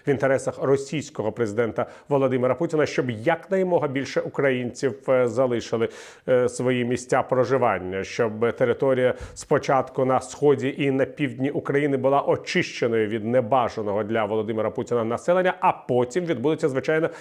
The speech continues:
етап очистки і іншої території України, як на це сподівається російський диктатор, головною метою якого є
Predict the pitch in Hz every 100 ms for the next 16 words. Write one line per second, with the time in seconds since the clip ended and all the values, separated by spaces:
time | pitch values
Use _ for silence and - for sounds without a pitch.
0 | - - - 156 151 165 - 160 - 170
1 | - - 185 196 208 202 156 - 127 131
2 | 123 - 110 107 104 - 113 98 98 98
3 | 98 110 120 104 - - - 143 117 123
4 | 117 101 101 92 - 120 101 - - 135
5 | 135 139 120 98 - 117 123 - 120 -
6 | 107 117 113 117 117 110 117 113 151 151
7 | 117 117 123 101 110 127